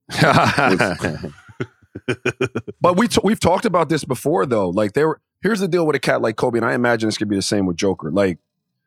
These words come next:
there were times within a game, like, obviously goading him into doing that was, was a huge part of the strategy, right? Like, "Look, man, let's turn this into a one-on-one.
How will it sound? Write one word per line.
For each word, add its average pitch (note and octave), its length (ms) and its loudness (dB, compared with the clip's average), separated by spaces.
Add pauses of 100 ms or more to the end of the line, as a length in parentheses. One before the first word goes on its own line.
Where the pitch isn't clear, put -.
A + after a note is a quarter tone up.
(100)
there B2+ 160 4
were F3+ 140 2
times D3 360 0
within A2+ 280 0
a G#2 40 0
game, F2+ 280 -2
like, F2 240 -4
obviously A#2 640 0 (460)
goading A2+ 320 2
him G#2+ 200 2
into F#2 200 2
doing G2 320 0
that G#2+ 260 0
was, F2+ 340 -6 (100)
was F#2 180 -6
a F#2 40 -4
huge G#2+ 380 -2
part F#2 320 2 (540)
of F2 120 -2
the F#2 80 -4
strategy, E2 540 -2
right? F2 320 -2
Like, F2+ 140 -2
"Look, D#2+ 260 -2
man, C#2+ 260 -10 (360)
let's A2 260 2
turn B2+ 240 0
this G2+ 160 -2
into F2+ 220 -2
a D#2+ 60 0
one-on-one. D2+ 640 -4